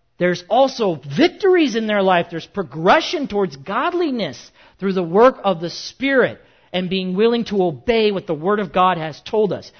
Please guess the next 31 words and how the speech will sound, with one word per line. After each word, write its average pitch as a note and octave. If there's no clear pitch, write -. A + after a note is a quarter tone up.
You C#3
want D#3+
to D#3
be G#3
my C4+
disciple? E4+
Say -
goodbye B3
to G#3+
self. E3+
Disown E4+
him. G3
You D#3+
don't G#3
know F4
him E4
any C4+
longer. G3+
Walk G#3
away A#3+
from B3
him E3+
and F#3+
elevate A3
God B3
to G3+
the F3
throne A3+
of D#3+
your D#3+
heart. D#3+